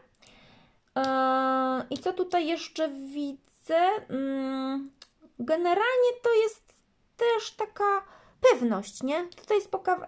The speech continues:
pokazana pewność, yy, realizacji właśnie jakichś ambicji zawodowych. Yy, w tym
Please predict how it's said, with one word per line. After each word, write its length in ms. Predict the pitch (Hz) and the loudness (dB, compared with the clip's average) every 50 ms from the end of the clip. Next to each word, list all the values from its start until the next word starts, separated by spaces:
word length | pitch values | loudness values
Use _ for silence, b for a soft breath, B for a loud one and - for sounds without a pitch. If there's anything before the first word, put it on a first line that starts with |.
| - - | -8 -4
pokazana 600 | 339 330 339 349 349 349 330 349 349 320 302 302 b b b b b b b b - | -4 -2 0 0 -2 0 -2 -4 -2 -4 -6 -6 b b b b b b b b -2
pewność, 1000 | - 370 392 370 349 330 320 330 330 339 330 - - - - - - - - - | 0 2 2 0 -2 -4 -2 0 0 0 -2 -4 -14 -16 -16 -14 -12 -12 -12 -8
yy, 840 | - - 269 269 269 269 269 269 269 269 262 262 254 247 240 247 247 | -6 -6 -4 -4 -4 -4 -4 -4 -2 -2 -2 -2 -2 -4 -4 -2 0
realizacji 680 | 285 311 - 302 311 302 285 302 320 320 320 - 302 277 | 0 2 2 0 -2 0 0 2 2 2 0 -4 -6 -2
właśnie 340 | 277 277 285 285 - 285 277 | -2 -2 -2 -2 -4 -6 -6
jakichś 220 | 269 262 277 - - | -6 -8 -10 -6 -4
ambicji 480 | 247 254 254 277 254 - 254 247 226 | -4 -2 -2 -4 -8 -10 -10 -8 -4
zawodowych. 1300 | 214 262 269 269 269 269 262 254 233 240 247 247 233 220 240 226 214 208 202 202 214 196 202 - - - _ b b b b b b b b b b b b | 0 0 2 2 2 2 0 0 0 0 0 2 2 2 2 2 2 2 0 -4 -6 -8 -8 -10 -14 -20 _ b b b b b b b b b b b b
Yy, 80 | - 240 233 226 226 220 220 214 214 220 233 226 226 226 - _ _ _ _ _ _ _ _ _ | -2 0 2 2 2 2 2 2 2 0 -2 -4 -8 -10 -12 _ _ _ _ _ _ _ _ _
w 120 | _ - - | _ -2 2
tym 140 | - 539 | 2 2